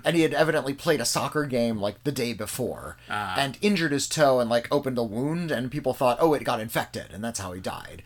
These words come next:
Speaker 2: Ah.
Speaker 1: So for a long time, that was the rumor, that he died from the soccer kick.
Speaker 2: Yeah.
Speaker 1: It's
Speaker 2: No,
Speaker 1: I
Speaker 2: it's
Speaker 1: think the movie wanted to correct that. It's like, "No,
Speaker 2: Oh.
Speaker 1: that was cancer. He had
Speaker 2: Yeah.
Speaker 1: melanoma. That was diagnosed. This is a
Speaker 2: Ugh.
Speaker 1: matter of record."
Speaker 2: That's terrible.
Speaker 1: Uh,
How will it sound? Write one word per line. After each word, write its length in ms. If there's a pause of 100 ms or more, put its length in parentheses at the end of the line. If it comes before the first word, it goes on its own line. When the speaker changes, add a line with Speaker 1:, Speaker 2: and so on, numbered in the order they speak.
Speaker 2:
Ah. 200
Speaker 1:
So 120
for 100
a 60
long 240
time, 380
that 160
was 160
the 80
rumor, 360
that 120
he 100
died 280
from 140
the 80
soccer 400
kick. 420 (200)
Speaker 2:
Yeah. 300 (160)
Speaker 1:
It's 180 (320)
Speaker 2:
No, 240 (160)
Speaker 1:
I 60
Speaker 2:
it's 80
Speaker 1:
think 100
the 80
movie 200
wanted 240
to 60
correct 480
that. 140
It's 120
like, 180
"No, 160
Speaker 2:
Oh. 60
Speaker 1:
that 160
was 180 (180)
cancer. 480
He 80
had 100
Speaker 2:
Yeah. 60
Speaker 1:
melanoma. 640
That 140
was 280 (440)
diagnosed. 920
This 140
is 120
a 20
Speaker 2:
Ugh. 40
Speaker 1:
matter 260
of 80
record." 440 (180)
Speaker 2:
That's 200
terrible. 280 (460)
Speaker 1:
Uh, 360